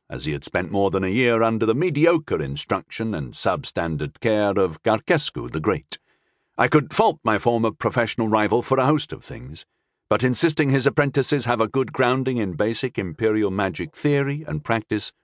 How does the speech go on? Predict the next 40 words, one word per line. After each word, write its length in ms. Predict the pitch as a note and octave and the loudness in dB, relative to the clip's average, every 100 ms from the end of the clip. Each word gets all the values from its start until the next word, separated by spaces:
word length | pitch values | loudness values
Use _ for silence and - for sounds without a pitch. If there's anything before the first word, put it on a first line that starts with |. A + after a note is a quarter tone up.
| _ | _
was 160 | C3+ C#3+ | 2 4
not 300 | C3+ - - | 4 2 -4
one 160 | D#2+ C2+ | -4 -4
of 140 | - | -8
them. 200 | G1+ - _ _ _ _ _ _ | -16 -18 _ _ _ _ _ _
Rondel 380 | D3 E3 D#3 C#3+ - | 2 6 6 4 0
was 160 | B2 | 2
a 60 | C#3 | 2
sponge 520 | - D#3+ C3+ F#2+ D#2 | 2 0 0 -2 -4
when 100 | F2+ | -6
it 140 | D#2 | -6
came 240 | - G2 F#2 | -4 -4 -2
to 100 | F2+ | -2
learning, 380 | F#2 G2+ A2 A2+ _ _ | 0 -2 -8 -12 _ _
math, 420 | - B2+ - - - - | 2 2 0 -10 -14 2
magic, 360 | A#2 A#2+ B2 - | 2 4 -2 0
masonry, 560 | G#2+ A#2+ A#2+ A#2 A#2+ A2+ _ _ _ | 2 2 2 0 0 -4 _ _ _
you 140 | A2 C3+ | 2 2
name 220 | G#2 F2+ | 2 -2
it. 240 | - - - _ _ _ _ _ - | -12 -20 -20 _ _ _ _ _ 2
Tyndall, 380 | A3+ F3 F#3 - | 4 6 4 2
by 180 | D3 D3 | 0 2
contrast, 580 | C#3+ A#2+ A2 A#2 A2+ C#3+ | 2 2 2 0 0 -6
was 120 | C#3 | -4
taller, 380 | E3+ D3 E2 - _ - | 0 0 -2 -10 _ -12
skinnier, 480 | - D#3 D#2+ A1 - _ _ | -4 -2 -2 -8 -18 _ _
and 180 | F#2+ F#2+ - | -4 -2 0
only 260 | C3+ C3 | 2 2
a 60 | B2 | 2
few 200 | C3 D#3 | 4 4
months 500 | C#3 B2 G#2+ - - - | 4 0 -2 -12 -14 -4
junior 420 | F3 D3 A#1+ C#2 | -2 0 -4 -8
than 260 | D#2+ G#2+ | -4 -2
Rondel. 420 | A#2 G2+ - F#2 - _ _ _ _ | -2 -4 -8 -16 -20 _ _ _ _
He 60 | C#3 | 2
had 140 | D3 | 4
a 60 | D3+ | 4
strong 460 | - F4 D#4 A#2+ | 6 6 6 2
talent 520 | - E3+ F2 A#1+ - | 0 0 -2 -6 -6
and 260 | F#2 F#2 | -4 -4